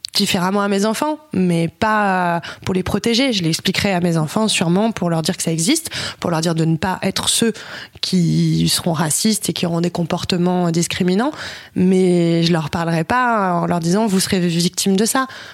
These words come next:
vous serez victime d'autre chose, peut-être ». Voilà, donc c'est toujours, euh, se rendre compte de où on est dans la société en fonction de, et ça veut pas dire avoir honte de qui on est. Euh, j'y peux rien si je suis blanche et que je m'appelle Léa. Ça, c'est pas de ma faute.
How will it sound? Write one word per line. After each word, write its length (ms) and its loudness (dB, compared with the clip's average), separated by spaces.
vous 60 -2
serez 160 0
victime 320 0
d'autre 160 0
chose, 300 0
peut-être ». 560 -2
Voilà, 220 2
donc 160 2
c'est 280 0
toujours, 680 2
euh, 340 2
se 160 0
rendre 240 0
compte 200 2
de 200 0
où 60 4
on 240 4
est 100 2
dans 100 2
la 120 2
société 680 0
en 100 0
fonction 460 0
de, 280 2
et 60 0
ça 100 2
veut 80 2
pas 100 0
dire 160 0
avoir 360 0
honte 380 0
de 160 -2
qui 220 -2
on 140 2
est. 180 0
Euh, 880 0
j'y 400 0
peux 100 -2
rien 240 2
si 160 0
je 80 0
suis 140 0
blanche 320 0
et 40 0
que 60 -2
je 40 2
m'appelle 300 2
Léa. 280 0
Ça, 220 0
c'est 140 0
pas 160 0
de 60 2
ma 140 2
faute. 260 -2